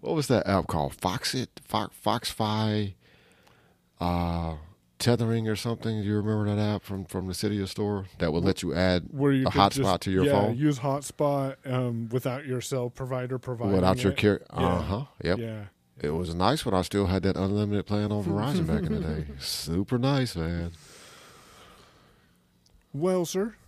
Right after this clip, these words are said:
Speaker 2: it's been about sixty-five, seventy minutes. We can wrap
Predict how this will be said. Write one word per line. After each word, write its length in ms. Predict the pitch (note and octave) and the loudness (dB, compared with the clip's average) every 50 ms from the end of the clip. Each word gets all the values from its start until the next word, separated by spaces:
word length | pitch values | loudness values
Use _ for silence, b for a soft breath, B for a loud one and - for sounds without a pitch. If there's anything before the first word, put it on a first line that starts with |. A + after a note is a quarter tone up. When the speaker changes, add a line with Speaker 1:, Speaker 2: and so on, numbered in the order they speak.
| _ _ | _ _
Speaker 2:
it's 100 | - - | -20 -10
been 800 | - - D3 C#3+ C#3+ C#3+ D3 D3 C#3+ C#3+ C#3+ C#3 C#3 C#3 C#3 C#3+ D3+ | -6 -4 -2 -2 -2 -2 -4 -4 -4 -4 -4 -4 -6 -6 -6 -8 -8
about 320 | C3+ B2+ C#3+ D#3+ F3+ - | -8 -8 -8 -8 -10 -12
sixty-five, 1400 | - - E3 - - - - D#3+ D#3 D#3 D#3 D3+ D3+ D3+ D3+ D3+ C#3+ - - D3+ D3 D3 D3 D3 D3 D3 D3 D3 - | -12 -12 -12 -14 -14 -10 -8 -6 -4 -4 -4 -4 -4 -4 -6 -6 -8 -8 -10 -8 -8 -8 -6 -6 -6 -6 -8 -8 -8
seventy 380 | - D#3+ D3+ C#3+ D3+ D3 C#3+ C#3 | -6 -6 -6 -4 -4 -4 -4 -4
minutes. 540 | C#3 C3+ C3+ D3+ F#3+ F#3+ _ - - - - | -4 -4 -4 -6 -8 -12 _ -20 -20 -18 -16
We 220 | C3+ C3+ C#3 C#3+ | -14 -14 -14 -14
can 220 | C3+ - A#2+ B2 B2 | -14 -16 -16 -16 -16
wrap 200 | C3 C#3+ C#3+ | -16 -18 -18